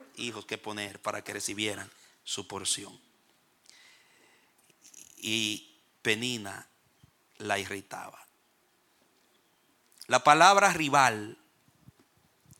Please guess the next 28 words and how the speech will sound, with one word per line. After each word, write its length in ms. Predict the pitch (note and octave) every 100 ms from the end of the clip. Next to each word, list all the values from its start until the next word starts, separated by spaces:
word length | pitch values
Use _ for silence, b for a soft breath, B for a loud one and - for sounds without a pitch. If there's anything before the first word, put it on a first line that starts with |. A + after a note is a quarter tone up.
| _ b b b b b b b
me 140 | C3
causó, 680 | C#3 C#3 B2 D3+ D#3+ D#3+ D#3+
eh, 380 | - C#3 B2 B2
un, 340 | C3 C#3 D3 C3+
me 160 | B2 A#2+
llamó 240 | A#2 B2+
la 80 | D3+
atención. 720 | D3+ B2+ A2 - G2+ F#2+ - _ _ _ _ _ b b b b b b b b _ _
Y 180 | C#3+ C#3
cuando 340 | D#3 D3+ D3
la 80 | D3+
busqué 300 | D3 C#3 -
en 100 | F#3+
el 120 | G3+
idioma 280 | E3+ D#3+ F3
hebreo, 500 | D#3+ D3 C3 B2 A#2+ -
la 160 | B2
que 100 | B2
se 140 | - A#2+
usa 200 | C3 C#3
aquí 220 | - C3+
en 140 | A#2+
este 260 | A#2+ - B2+
texto, 480 | - G2+ - - - _ _ _ - -
en 80 | A2
el 140 | G#2
texto 320 | - A2 - A#2+
seis, 560 | - G#2 G#2 - -